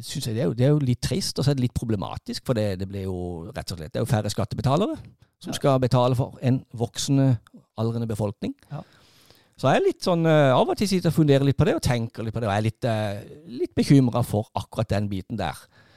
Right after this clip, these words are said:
Speaker 2: Men, eh, du, sånn som jeg har en, en bror, ehm, han hadde ett barn, ehm, ganske lenge, så traff han, eh, ei ny dame da, som ikke ville ha barn,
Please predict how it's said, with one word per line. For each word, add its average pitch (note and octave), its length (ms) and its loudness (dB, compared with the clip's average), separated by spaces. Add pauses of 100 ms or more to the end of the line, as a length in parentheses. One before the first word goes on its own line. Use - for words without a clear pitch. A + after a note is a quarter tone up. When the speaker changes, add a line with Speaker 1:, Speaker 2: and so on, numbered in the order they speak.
(300)
Speaker 2:
Men, D#3+ 180 -4
eh, F3 100 -4
du, D3+ 120 -2 (140)
sånn D3 200 -2
som D3+ 220 -4
jeg D3+ 240 -6
har D3+ 100 -4
en, D3 200 -4
en C#3 160 -2
bror, C3+ 440 -6 (140)
ehm, C#3 480 -4 (300)
han D3+ 120 -2
hadde D#3 160 -2
ett - 220 -6
barn, D#3 240 -2 (340)
ehm, B2+ 560 -6 (460)
ganske - 260 -6
lenge, C3 340 -4
så - 180 -10
traff C#3 240 -6
han, C3 300 -4
eh, C3 140 -4
ei B2+ 560 -2 (460)
ny C3 180 -4
dame C3+ 300 0
da, E3+ 160 -2 (260)
som - 220 -10
ikke - 260 -10
ville - 160 -6
ha B2+ 80 -4
barn, D#3+ 300 -6